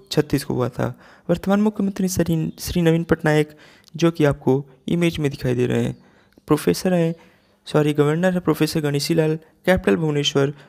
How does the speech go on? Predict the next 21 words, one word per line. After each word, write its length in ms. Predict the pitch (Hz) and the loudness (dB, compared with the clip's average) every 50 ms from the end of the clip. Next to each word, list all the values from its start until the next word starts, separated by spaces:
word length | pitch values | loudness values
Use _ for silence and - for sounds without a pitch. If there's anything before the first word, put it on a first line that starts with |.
| _ _ | _ _
फर्स्ट 220 | - - 156 - | -2 -2 0 0
सीएम 220 | - - 175 170 156 | 2 2 2 2 4
हरे 120 | 147 147 | 2 2
कृष्णा 300 | 147 - 160 - - 160 | 0 0 -2 0 0 0
मेहताब, 520 | 156 156 151 151 - 151 147 147 - - - _ _ | 0 0 0 2 4 4 4 2 -2 -10 -20 _ _
फर्स्ट 240 | - - 185 - 170 | -8 -8 -8 -2 0
गवर्नर 380 | 165 156 147 143 143 143 139 143 - - _ _ | 0 2 2 0 0 -2 -2 -4 -8 -16 _ _
सर 220 | - - 180 175 | -2 0 0 0
जॉन 200 | 165 165 143 135 | 2 0 -2 0
अस्टेना 340 | 131 135 - - 143 139 135 | 0 -2 -2 -2 -2 -2 -4
बाग। 260 | 127 127 120 113 113 - - _ _ - - - _ _ - | -2 -2 -2 -2 -2 -4 -8 _ _ -20 -20 -20 _ _ 0
लोकसभा 320 | 151 190 208 - - 202 | 0 0 0 0 -2 -4
सीट 240 | 190 - 185 185 175 | -2 -2 -2 -2 -2
इक्कीस, 440 | 170 - - - 165 160 - - - - _ _ - 151 | -4 -4 -2 -2 -2 0 -2 -4 -6 -10 _ _ -8 -2
राज्यसभा 320 | 156 175 175 - - 170 | -2 -2 0 -2 -4 -4
सीट 200 | 165 - 151 147 | -2 -2 -4 -2
दस, 320 | 147 156 139 143 143 - - - - _ _ | 0 0 0 0 -2 -6 -12 -18 -20 _ _
टोटल 240 | - - - 185 175 | -6 -4 -2 0 -2
डिस्ट्रिक्ट 400 | 160 156 - - - 147 139 - | -2 -4 -6 -8 -10 -12 -6 -4
है 160 | 131 127 139 | -2 -2 -2
थर्टी। 680 | - - _ _ _ _ - - 143 135 139 - 120 110 | -4 -10 _ _ _ _ -4 -2 -2 -2 0 -2 -4 -4